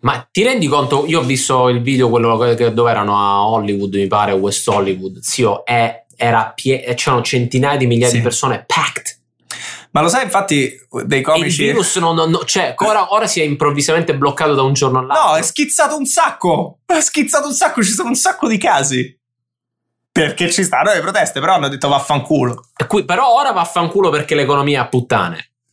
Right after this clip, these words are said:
Speaker 1: Allora lo potevi dire vaffanculo tre mesi fa, che differenza fa?
Speaker 2: Che ora è per la giustizia.
Speaker 1: Sì, però va bene. Però, ok, è per la giustizia,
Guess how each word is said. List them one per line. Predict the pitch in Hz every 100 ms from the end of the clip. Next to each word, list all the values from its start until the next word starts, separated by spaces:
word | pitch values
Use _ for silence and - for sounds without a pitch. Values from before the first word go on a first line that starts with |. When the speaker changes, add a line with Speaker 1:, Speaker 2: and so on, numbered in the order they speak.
| _ _
Speaker 1:
Allora | 117 294 233
lo |
potevi | 160 160 156
dire | 160
vaffanculo | 170 - 170 175 180
tre | 165
mesi | 160 160 151
fa, | 147 135
che | 131
differenza | 139 180 208 220 220 185
fa? | - 120 - -
Speaker 2:
Che | - - 123
ora | 151 156
è | -
per | 127
la | 123 123
giustizia. | 117 123 - 147 135 - 131 113 -
Speaker 1:
Sì, | - 185 196 170
però | - 156 170 165
va | 147 143
bene. | 147 127 107 98 - _ _ _ _ _ _ _ -
Però, | 156 175 185 147 - -
ok, | 139 151
è | 120 117
per | 131
la | 131
giustizia, | 127 127 - 117 - 104 92